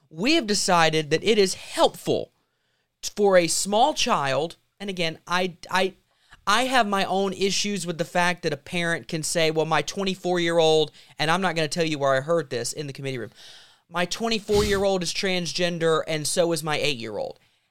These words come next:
What are the odds? What are the odds that both of your children are trans-, what are the odds that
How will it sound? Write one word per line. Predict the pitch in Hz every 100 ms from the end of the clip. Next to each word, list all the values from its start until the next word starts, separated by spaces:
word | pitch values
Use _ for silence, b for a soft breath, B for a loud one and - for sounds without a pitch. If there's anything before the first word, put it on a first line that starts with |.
| _
What | 202 190 359 508
are | 262
the | 180
odds? | 143 135 95 - - - - - _ _ _ _ _ _ _ _ _ _ _
What | - 208 392
are | 427
the | 269 208
odds | 180 165 147 135
that | 151 143 131 -
both | 202 208 147 -
of | 139
your | 147
children | 131 - 160 120 110
are | 117
trans-, | - 127 120
what | - 254 392
are | 349
the | 220 -
odds | 175 151 131
that | 135